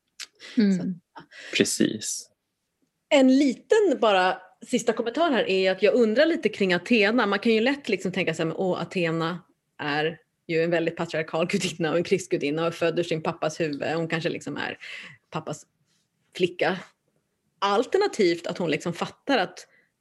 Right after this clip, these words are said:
Speaker 2: jag har heller ingen kraft och kan krossa Poseidon. Om jag säger att Poseidon, om jag ska hämnas på Poseidon för att han har, eh, våldtagit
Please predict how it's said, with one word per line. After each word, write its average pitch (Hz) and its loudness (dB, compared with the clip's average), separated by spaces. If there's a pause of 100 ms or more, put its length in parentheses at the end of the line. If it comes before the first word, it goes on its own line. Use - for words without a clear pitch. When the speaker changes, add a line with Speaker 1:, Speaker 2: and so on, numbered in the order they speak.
(120)
Speaker 2:
jag 170 0
har 254 0
heller 226 2
ingen 196 0
kraft - -6
och 165 -6
kan 160 0
krossa 156 -6
Poseidon. 151 -4
Om 170 0
jag 214 0
säger 160 -2
att - -8 (420)
Poseidon, 147 -2 (640)
om 190 0
jag 175 2
ska - -2
hämnas 175 0
på 180 -2
Poseidon 175 0
för 156 -4
att 156 -4
han 156 -2
har, 160 -4 (220)
eh, 160 -2
våldtagit 160 -6